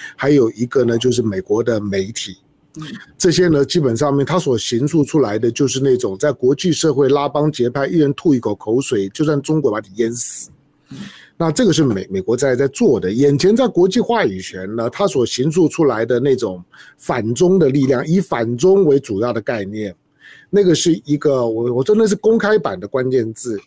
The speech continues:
Speaker 1: 那反中的概念下面有一个隐藏版的关键字叫做民主，所以他，他十二月要召开呢，召开民主峰会。民-，民主是用民主之名，那其实是一个场反中大会了。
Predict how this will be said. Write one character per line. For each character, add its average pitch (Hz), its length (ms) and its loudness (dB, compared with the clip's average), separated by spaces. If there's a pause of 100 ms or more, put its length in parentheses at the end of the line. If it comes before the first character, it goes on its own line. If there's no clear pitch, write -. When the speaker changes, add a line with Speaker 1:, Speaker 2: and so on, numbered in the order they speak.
(580)
Speaker 1:
那 190 200 0
反 165 220 0
中 254 140 2
的 254 80 4
概 233 160 2
念 202 160 4
下 185 140 2
面 175 180 2
有 117 160 0
一 120 40 -2
个 147 140 2
隐 117 200 -6
藏 123 240 -4
版 110 160 -4
的 107 80 -12
关 139 260 -2
键 131 200 2
字 127 120 0
叫 123 160 0
做 117 140 0
民 110 460 -4
主， - 320 -10
所 147 120 0
以 147 40 2
他， 151 200 0
他 156 140 0 (140)
十 135 100 0
二 139 140 4
月 139 140 6
要 135 120 2
召 131 240 0
开 135 220 -2
呢， 120 160 0
召 143 140 -2
开 139 140 -2
民 127 220 0
主 110 180 -4
峰 151 300 0
会。 156 220 0 (920)
民-， 156 260 4
民 208 160 4
主 151 140 2
是 139 80 2
用 170 100 4
民 151 240 2
主 131 160 2
之 127 160 -2
名， 147 100 2
那 170 120 2
其 156 180 0
实 - 0 -
是 160 140 0
一 170 40 4
个 147 60 2
场 139 160 0
反 98 260 -6
中 139 220 0
大 135 220 -4
会 127 240 0
了。 92 100 -12